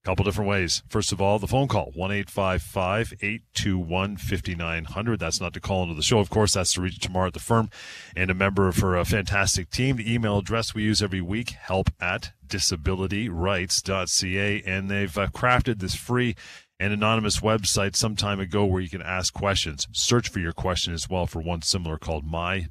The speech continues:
disability questions dot com. We'll try to get to one more email from, uh, Shoshana here in a minute, uh, Tamar, but we were talking about a situation earlier on with benefits and, and paying your own, uh,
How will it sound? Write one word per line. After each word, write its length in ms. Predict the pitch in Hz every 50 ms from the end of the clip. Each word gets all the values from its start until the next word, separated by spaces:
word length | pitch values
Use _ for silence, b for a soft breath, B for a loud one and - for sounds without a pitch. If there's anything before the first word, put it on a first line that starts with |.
| -
disability 640 | - 95 90 - - 80 76 87 80 85 80 78 78
questions 500 | - - - 80 76 - - 71 71 -
dot 240 | - - 76 73 -
com. 180 | - 90 87 87
We'll 100 | 90 90
try 120 | - 131
to 80 | 127 117
get 80 | 85
to 80 | 85 95
one 180 | 92 98 87
more 160 | 87 85 87 90
email 320 | 92 90 87 87 85 85
from, 280 | - - 87 85 80 78
uh, 60 | 80
Shoshana 580 | 78 - - 92 87 - - 95 90 90 87
here 180 | 80 82 85 80
in 60 | 80
a 40 | 80
minute, 300 | 80 87 85 85 - B B B B B B B B B B B B B
uh, 240 | - 90 90 92 90
Tamar, 320 | - - 101 95 95 98 95
but 140 | 101 110
we 140 | 113 113 120
were 120 | 113 107 107
talking 400 | - 135 143 139 117 - 107 104
about 340 | 98 104 104 104 95 -
a 160 | 117 107 107 98
situation 800 | - - 123 107 - 110 101 104 104 110 107 - - 104 98
earlier 200 | 101 101 101 98
on 220 | 95 98 98 101 95
with 140 | 95 85
benefits 580 | - 104 104 104 101 - - 107 101 - - -
and, 180 | 101 92 92 95
and 220 | 95 92 92 90
paying 240 | - 101 104 101 98
your 180 | 98 95 95
own, 280 | 98 98 98 95 95 90
uh, 340 | 87 85 85 85 85 87